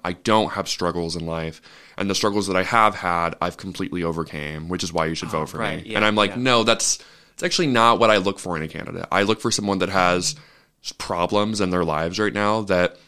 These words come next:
Speaker 1: you know, they could definitely legislate and overcome, um, as laws
Speaker 2: Yeah.
Speaker 1: and, you know, people that are real working class type of people that, you know, wanna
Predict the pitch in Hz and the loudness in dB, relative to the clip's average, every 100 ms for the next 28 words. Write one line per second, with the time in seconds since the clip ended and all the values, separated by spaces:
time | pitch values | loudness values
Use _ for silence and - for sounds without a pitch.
0 | _ _ 120 110 104 - 110 110 - 120 | _ _ 2 2 2 2 4 4 4 4
1 | 113 95 98 92 113 87 95 85 85 98 | 4 2 0 0 0 -4 -2 -2 0 -2
2 | 95 78 82 87 90 80 85 123 151 - | -2 -2 -4 -2 -4 -2 -4 -4 -8 -12
3 | _ _ _ _ 78 73 73 156 156 80 | _ _ _ _ -12 -10 -6 -6 -4 -4
4 | 73 98 135 - - - - 78 80 80 | 0 0 0 -4 -6 -8 -6 -6 -6 -8
5 | - 90 - 92 87 85 87 87 85 - | -4 -4 -4 -4 -2 -2 0 0 0 -6
6 | 82 92 92 98 87 87 87 98 87 82 | -6 0 2 2 0 -2 -2 -4 -2 0
7 | 85 90 95 - - 82 87 82 78 98 | 2 0 -4 -6 -6 -6 -6 -8 -6 -4
8 | 101 87 82 _ _ _ _ - 92 85 | -2 -4 -6 _ _ _ _ -14 -12 -10
9 | 104 _ _ _ _ _ 80 85 | -12 _ _ _ _ _ -4 -4